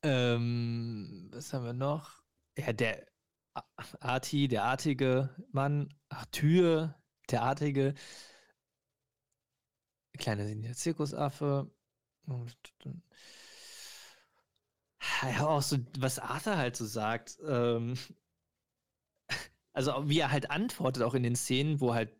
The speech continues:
Doug versucht, halt rauszukitzeln, ob er was gemerkt hat. Das ist halt so nicht so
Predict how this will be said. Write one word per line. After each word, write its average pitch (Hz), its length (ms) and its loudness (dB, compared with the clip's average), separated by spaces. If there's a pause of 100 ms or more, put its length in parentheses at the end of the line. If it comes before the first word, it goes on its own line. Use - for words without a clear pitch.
Doug 131 400 0
versucht, 120 420 0
halt 110 180 0
rauszukitzeln, 127 600 -2
ob 110 100 -4
er 117 80 2
was 113 160 -6
gemerkt 135 400 -2
hat. 139 200 0 (880)
Das 135 180 4
ist 214 40 6
halt 220 140 2
so 196 160 4
nicht 175 300 2
so 185 340 2